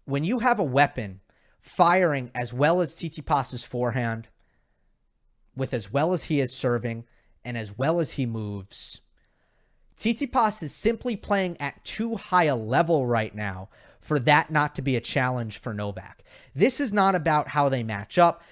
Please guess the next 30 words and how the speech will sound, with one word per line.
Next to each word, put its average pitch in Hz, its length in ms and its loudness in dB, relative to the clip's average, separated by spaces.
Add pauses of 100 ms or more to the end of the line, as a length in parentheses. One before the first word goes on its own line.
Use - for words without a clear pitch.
(120)
This 196 180 2
is 202 140 -6
not 180 180 4
about 139 260 2
the 110 100 -6
head-to-head. 156 840 0 (440)
This 202 220 0
is 262 140 -6
just 233 240 0
about 165 320 2
what 143 360 2
level 143 400 2
Tsitsipas 135 720 -4
is 107 80 -12
playing 165 480 -2
at, 226 400 -2 (580)
and 151 480 2 (720)
it 147 120 -2
doesn't 240 180 4
matter 180 240 4
about 127 240 2
the 110 60 -8
matchup. 107 380 -6 (180)
If 139 160 -6
a 135 40 -4
player 214 380 6
is 139 300 0
playing 135 400 0
that 127 260 0
well, 120 400 -2